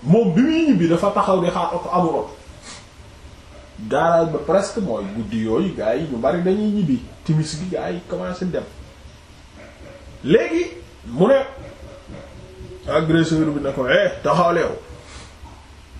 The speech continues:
Mu taxaw fekk muy dox. "Loo yor?" Mu ne ko, "Dama doon jaay ndox." Mu ne ko, "La nga takk sa sër bi lan la?" Mooy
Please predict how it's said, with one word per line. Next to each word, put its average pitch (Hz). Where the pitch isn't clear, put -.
Mu 131
taxaw 139
fekk 135
muy 131
dox. 110
"Loo 170
yor?" 202
Mu 120
ne 143
ko, 139
"Dama 131
doon 123
jaay 110
ndox." -
Mu 120
ne 156
ko, 165
"La 180
nga 180
takk 180
sa 156
sër 156
bi 151
lan 151
la?" 120
Mooy 131